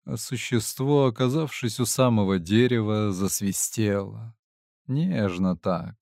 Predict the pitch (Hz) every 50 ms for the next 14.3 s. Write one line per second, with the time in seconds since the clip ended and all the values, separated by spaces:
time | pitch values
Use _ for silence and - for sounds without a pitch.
0 | _ _ _ _ _ _ _ _ - 147 139 127 123 117 113 123 123 113 - -
1 | 120 113 123 117 110 - - 120 110 - 110 107 - - 117 107 - 131 127 127
2 | 139 139 131 127 127 123 120 104 - - - 127 147 156 143 113 117 117 101 92
3 | 98 117 117 113 113 104 95 85 95 98 95 92 87 101 104 107 113 117 110 98
4 | 82 82 - - - 113 127 123 _ _ _ _ _ - 120 120 123 123 120 120
5 | 113 107 - - - - 131 123 110 110 127 117 110 123 175 196 190 127 104 95
6 | 85 90 87 85 87 87 - - - 107 92 - 104 104 110 117 117 107 87 90
7 | 90 - - - - - 110 120 120 - _ _ _ _ - 143 135 135 123 -
8 | - 131 117 117 113 110 101 95 87 - - - - - - - - - - -
9 | - 123 _ _ _ _ _ _ _ _ _ _ _ _ - 104 90 95 101 104
10 | 95 - - _ _ - _ _ _ - 110 101 101 95 - 110 101 - - -
11 | 113 110 101 98 95 92 - - - - - 107 104 101 98 98 95 - - -
12 | 95 - - - - 101 107 113 120 123 123 120 117 _ _ _ _ _ _ -
13 | - - - 131 131 127 131 131 139 165 185 190 147 107 95 92 85 85 90 92
14 | 110 107 101 92 85